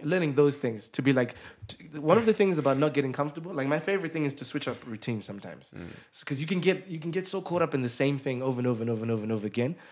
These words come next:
Speaker 1: But I know, like, with me, the way my attention span works, the way my creativity works, I need to be able to see new things. I need to be able to experience new things.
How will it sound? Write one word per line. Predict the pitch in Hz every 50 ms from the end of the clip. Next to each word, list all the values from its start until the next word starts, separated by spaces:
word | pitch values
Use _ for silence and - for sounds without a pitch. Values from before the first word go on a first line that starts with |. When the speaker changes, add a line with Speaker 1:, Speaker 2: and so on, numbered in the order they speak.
| - _
Speaker 1:
But | - 123
I | 139 151
know, | 165 180 175
like, | 160 151 139
with | 135 127 120
me, | 135 160 165 151 147
the | 151 143
way | 120 135 143
my | 135 131 127
attention | 117 113 - - 143 139 135 135
span | 131 - 139 135 131
works, | 131 131 127 -
the | 123
way | 117 120
my | 117 117 110
creativity | - - 131 135 135 123 123 - 156 147 127 113 - 117
works, | 113 113 107 - - - - - - _ _ -
I | - 127
need | 151 165 160
to | - 135
be | 135 143
able | 143 131 131
to | 127
see | 117 - - - 180 185
new | 185 180 180
things. | 170 - 185 180 175 160 139
I | 131
need | 139 147 139
to | 143
be | 127 135
able | 131 117
to | 113
experience | 113 - - - 190 185 185 170
new | 175 170 170
things. | - 175 165 165 160 160